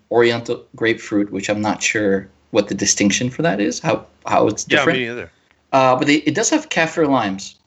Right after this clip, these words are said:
Speaker 2: Oh.
Speaker 1: Which is, which is pretty cool. So kaffir limes, caraway seed, gunpowder tea, obviously, star anise. So a lot of the standard,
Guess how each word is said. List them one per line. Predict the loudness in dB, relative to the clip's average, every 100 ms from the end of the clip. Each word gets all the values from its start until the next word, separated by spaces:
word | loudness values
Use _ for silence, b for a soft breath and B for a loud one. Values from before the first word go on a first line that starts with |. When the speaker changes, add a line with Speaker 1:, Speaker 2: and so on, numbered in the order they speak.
| _ _
Speaker 2:
Oh. | -4 -2 -2 -4 -4
Speaker 1:
Which | 0 0
is, | 0 -2
which | 0 0
is |
pretty | 0 2 2
cool. | 2 -2 -2 -6 _
So | -12
kaffir | -2 -2 0 0
limes, | 0 0 -4
caraway | -4 0 2 2 -2
seed, | -2 -2 -2 -4 b b b
gunpowder | -2 0 2 2 2
tea, | 0 0
obviously, | 0 0 -6 -6 -6
star | -2 2 2
anise. | 2 -2 -4 -6
So | -4 0
a |
lot | 2 2
of | 0
the | -2
standard, | -2 0 0 2 0 -4